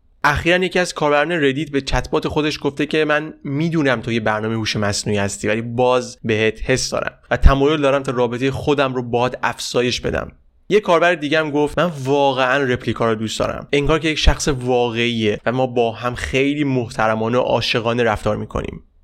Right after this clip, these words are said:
همسر خودم خیلی رمانتیک نیست. اخیراً مصاحبه مؤسس و مدیر رپلیکا یعنی یوجینیا کویدا با لکس فریدمن رو گوش می‌دادم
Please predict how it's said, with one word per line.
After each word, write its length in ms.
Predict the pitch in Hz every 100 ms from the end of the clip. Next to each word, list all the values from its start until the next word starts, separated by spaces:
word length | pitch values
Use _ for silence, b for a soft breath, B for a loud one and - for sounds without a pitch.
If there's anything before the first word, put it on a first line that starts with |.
| -
همسر 360 | 120 113 113
خودم 300 | 113 135 127
خیلی 480 | 120 - 110 110 117
رمانتیک 480 | 113 104 104 113 -
نیست. 560 | 110 107 101 - - _ _ _ _ _ -
اخیراً 380 | 156 - 202 240
مصاحبه 540 | 240 170 - 156 170
مؤسس 640 | 202 139 127 123 - 160 170
و 60 |
مدیر 360 | 143 131 135 165
رپلیکا 540 | 151 135 123 139 139
یعنی 320 | 131 131 147 135
یوجینیا 540 | 135 135 170 180 170
کویدا 560 | 165 190 151 123 123 - B -
با 80 |
لکس 400 | 123 123 123 -
فریدمن 380 | 143 117 135 143
رو 80 | 139
گوش 360 | 127 135 135 120
می‌دادم 440 | 110 127 -